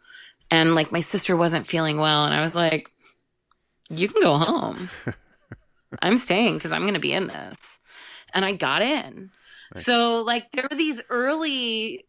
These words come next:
Speaker 1: early wins that I
Speaker 2: Yeah.
Speaker 1: think that I got
Speaker 2: Almost
Speaker 1: that,
Speaker 2: like
Speaker 1: that
Speaker 2: cockiness.
Speaker 1: really
Speaker 2: <laughs>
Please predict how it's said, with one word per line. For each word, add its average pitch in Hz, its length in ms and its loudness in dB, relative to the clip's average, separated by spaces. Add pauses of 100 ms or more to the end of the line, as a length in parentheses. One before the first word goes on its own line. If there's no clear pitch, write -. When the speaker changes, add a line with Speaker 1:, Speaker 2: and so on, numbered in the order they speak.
Speaker 1:
early 285 340 0
wins 180 760 -4
that 170 120 -2
I 156 80 0
Speaker 2:
Yeah. 151 140 -4
Speaker 1:
think 165 240 -6
that 165 120 2
I 156 100 0
got 139 480 0
Speaker 2:
Almost 247 220 2
Speaker 1:
that, 175 60 6
Speaker 2:
like 151 140 6
Speaker 1:
that - 40 -6
Speaker 2:
cockiness. 180 300 4 (100)
Speaker 1:
really 196 420 4
Speaker 2:
<laughs> - 1120 -6